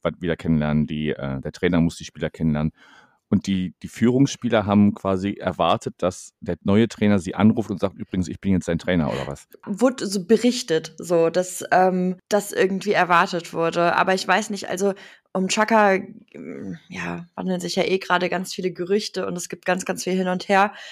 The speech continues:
Speaker 2: Also vielleicht war das dann auch irgendwie, kam das da aus,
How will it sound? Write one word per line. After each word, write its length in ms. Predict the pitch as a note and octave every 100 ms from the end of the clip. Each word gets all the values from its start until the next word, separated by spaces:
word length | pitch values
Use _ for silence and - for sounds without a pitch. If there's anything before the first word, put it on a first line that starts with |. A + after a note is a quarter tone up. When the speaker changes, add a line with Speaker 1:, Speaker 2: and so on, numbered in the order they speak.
| - -
Speaker 2:
Also 180 | F#3
vielleicht 340 | F#3 - G3+ -
war 120 | G3
das 100 | G3
dann 140 | F#3+
auch 140 | F3+ -
irgendwie, 420 | F#3+ G3 F#3+ F3
kam 240 | - F#3
das 160 | F#3 -
da 220 | F#3 F3+
aus, 440 | F#3 F#3 - -